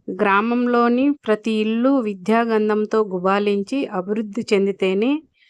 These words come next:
మన దేశం సుసంపన్నంగా, సస్యశ్యామలంగా ఉంటుంది అని అన్నది ఎవరు? మహాత్మా గాంధీ. బోయి భీమన్న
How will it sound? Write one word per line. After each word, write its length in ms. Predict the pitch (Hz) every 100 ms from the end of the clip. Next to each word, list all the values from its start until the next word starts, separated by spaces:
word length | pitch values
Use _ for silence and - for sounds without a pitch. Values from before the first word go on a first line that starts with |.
| _ _ -
మన 220 | 196 202
దేశం 440 | 196 196 214 247 269 294 294 _ _ _ _ _ _ _
సుసంపన్నంగా, 1160 | _ - 220 247 233 226 214 208 208 220 277 285
సస్యశ్యామలంగా 1300 | - - 202 - 226 - 220 208 202 196 190 214 285 339 _ _ _ _ _ _ _ -
ఉంటుంది 580 | 208 214 220 214 226 226
అని 380 | 220 202 220
అన్నది 420 | 202 190 190 202 240
ఎవరు? 420 | 185 175 170 170 _ _ _ _ _ _ _ _ _ -
మహాత్మా 520 | 190 196 220 220 214
గాంధీ. 460 | 196 175 160 156 - _ _ _ _ _ -
బోయి 340 | 185 208 240 254
భీమన్న 880 | 190 - 208 220 220 240 247 196